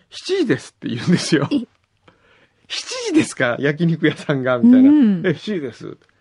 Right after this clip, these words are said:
Speaker 1: 「あ、そうですか。じゃあ、あの、今からこの温泉、今肘折にいるん、今向かってるんですけど、
Speaker 2: うん。
Speaker 1: 肘折からそっちまで行くと、何時ぐらいに出たらいいですかね？」って聞いたら、「もう間に合わないですね、この時間は」って言われて、
Speaker 2: え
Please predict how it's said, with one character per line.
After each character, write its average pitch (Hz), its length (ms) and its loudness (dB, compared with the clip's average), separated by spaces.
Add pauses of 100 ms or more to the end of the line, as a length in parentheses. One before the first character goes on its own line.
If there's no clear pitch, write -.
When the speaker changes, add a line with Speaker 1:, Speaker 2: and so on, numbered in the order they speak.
(640)
Speaker 1:
「あ、 101 220 -12
そ 127 140 -4
う 120 40 0
で 107 60 -4
す - 100 -16
か。 104 120 -2
じ 110 100 0
ゃ 101 320 0
あ、 113 80 -2
あ 107 40 -4
の、 104 200 -4
今 143 240 2
か 127 140 -2
ら 101 360 -2
こ 127 120 -6
の 120 120 -2
温 139 100 0
泉、 135 600 -4
今 135 140 -2
肘 127 300 -4
折 131 200 -2
に 135 100 -4
い 135 60 -4
る 139 140 -2
ん、 127 180 -10
今 - 300 -4
向 113 120 -4
か 151 100 -2
っ 151 80 -4
て 180 80 -4
る 185 100 -2
ん - 20 -4
で 127 80 -6
す - 80 -16
け 113 100 -4
ど、 127 180 0
Speaker 2:
う - 20 0
ん。 190 280 4 (440)
Speaker 1:
肘 139 340 -4
折 147 160 0
か 147 100 -2
ら 143 80 -2
そ 143 100 -6
っ - 20 -20
ち - 120 -10
ま 151 120 -2
で 120 80 0
行 113 120 -6
く 123 240 -6
と、 120 560 -4
何 151 260 -4
時 202 80 -6
ぐ 220 60 -6
ら 208 80 0
い 151 40 0
に 135 40 -2
出 131 80 -4
た 127 100 -2
ら 117 60 0
い 110 60 0
い 110 40 -2
で 104 60 -4
す - 80 -12
か 104 80 -8
ね？」 117 140 -4
っ - 20 -6
て - 80 -14
聞 - 120 -16
い - 20 -14
た 90 80 -12
ら、 85 120 -12
「も 185 200 -4
う 170 40 -2
間 156 120 0
に 208 80 -2
合 240 40 -2
わ 254 60 -4
な 196 120 -2
い 127 40 -2
で - 40 -10
す - 100 -16
ね、 120 80 -4
こ 123 100 -8
の 120 100 -4
時 120 80 -10
間 120 160 -6
は」 117 180 -2
っ - 20 -20
て - 120 -20
言 98 120 -8
わ 95 60 -6
れ 95 80 -6
て、 392 80 -4
Speaker 2:
え 381 40 -2